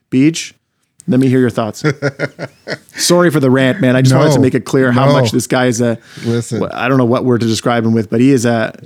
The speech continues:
Speaker 1: he's, he's just, s-, I don't know. Go ahead.
Speaker 2: You, you, you did very well. I have a few others just to add to it before I, I, I
Speaker 1: <laughs> Oh,
Speaker 2: follow up.
Speaker 1: perfect.
Speaker 2: In
Speaker 1: Perfect.
Speaker 2: college, he was accused of cheating and stealing from his own teammates.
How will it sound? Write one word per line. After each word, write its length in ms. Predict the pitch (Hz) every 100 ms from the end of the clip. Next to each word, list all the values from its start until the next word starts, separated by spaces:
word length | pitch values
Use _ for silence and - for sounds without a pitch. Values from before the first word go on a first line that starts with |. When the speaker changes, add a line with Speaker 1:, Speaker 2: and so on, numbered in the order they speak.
| -
Speaker 1:
he's, 460 | - 139 131 - - _
he's 200 | - 117
just, 420 | - 147 - - _ _ _ _ _ _ _ _ _ -
s-, 340 | - - -
I 100 | 117
don't 100 | 117
know. 140 | 110 101 _ _ _ _
Go 80 | 123
ahead. 180 | 117 104 _ _ _
Speaker 2:
You, 180 | 110 107
you, 320 | 107 104 107
you 180 | 104 110
did 180 | 101 107
very 240 | 98 104 104
well. 240 | 98 87
I 100 | 98
have 140 | 117
a 60 | 117
few 220 | - 123
others 300 | 104 104 101
just 200 | - 101
to 160 | - 90
add 200 | 90 87
to 100 | 95
it 60 |
before 380 | 87 90 95 90
I, 40 | 85
I, 20 |
I 40 | -
Speaker 1:
<laughs> 60 | 262
Oh, 220 | 190 220
Speaker 2:
follow 480 | 294 285 220 180 92
up. 40 |
Speaker 1:
perfect. 720 | 139 151 151 139 107 - -
Speaker 2:
In 160 | 113 113
Speaker 1:
Perfect. 200 | 147 135
Speaker 2:
college, 280 | 135 147 160
he 100 | 147
was 160 | 131 113
accused 380 | 110 - 131 117
of 140 | 101
cheating 440 | - - 135 160 160
and 180 | 107
stealing 400 | - - 120 123
from 180 | 117 110
his 140 | 101 85
own 320 | 110 117 117
teammates. 760 | - 123 104 87 104 - -